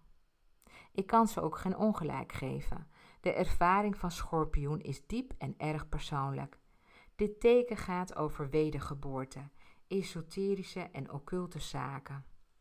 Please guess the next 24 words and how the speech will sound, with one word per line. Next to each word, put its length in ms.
Het 240
teken 380
Schorpioen 640
staat 340
voor 180
transformatie 1160
en 180
taboe 640
doorbrekend. 1000
En 240
iedereen 400
die 140
op 120
Ibiza 500
komt, 360
ondergaat 680
een 140
proces 560
van 180
diepe 260
transformatie 1000
en 260
innerlijke 520
groei. 500